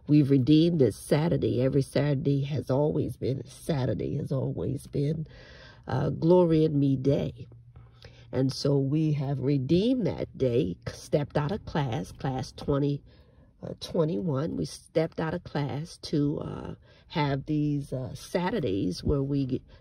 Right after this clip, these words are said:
go city and feet in action kind of thing. So,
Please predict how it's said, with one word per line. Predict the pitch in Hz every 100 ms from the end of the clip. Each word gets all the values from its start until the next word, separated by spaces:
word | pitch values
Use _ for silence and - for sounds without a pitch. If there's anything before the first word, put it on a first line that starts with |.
| -
go | 160 143
city | 151 - 170 156 147 214 -
and | 104 - 143 - - - -
feet | - 196 175
in | 170 143
action | 117 117 - - 202 180
kind | - - 123
of | - 143
thing. | 143 147 180
So, | - - - 139